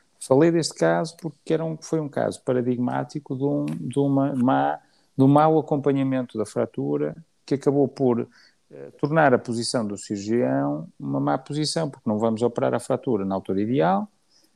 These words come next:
eh, o osso não é o ideal, portanto nada é ideal. E aqui, e com estas coisas começam as complicações, começam a, a, portanto o doente tem que a seguir, eh, a fixação tem que ser muito boa,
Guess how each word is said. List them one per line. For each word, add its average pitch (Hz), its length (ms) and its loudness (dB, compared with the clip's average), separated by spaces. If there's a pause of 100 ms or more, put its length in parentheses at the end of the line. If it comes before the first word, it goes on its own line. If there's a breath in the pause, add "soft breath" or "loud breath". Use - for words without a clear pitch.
(140)
eh, 139 600 4
o 151 220 2
osso - 280 4
não 131 180 0
é 131 100 2
o 120 80 2
ideal, 147 680 0
portanto 143 420 -2
nada 160 320 2
é 170 40 4
ideal. 160 580 0
E 175 260 -2
aqui, 165 320 -8
e 156 60 -4
com 170 220 4
estas 160 260 0
coisas 170 280 0
começam 170 640 -4
as 143 120 -6
complicações, 156 800 -2
começam 127 580 -2
a, 123 180 -4 (600 loud breath)
a, 120 400 2
portanto 131 400 -2
o 131 40 -4
doente 135 380 0
tem 143 200 0
que - 120 -2
a 139 40 2
seguir, 139 640 0 (420)
eh, 131 480 0
a - 20 -6
fixação 123 480 -2
tem 113 140 -2
que - 80 -4
ser 120 120 -2
muito 107 220 -6
boa, 220 320 0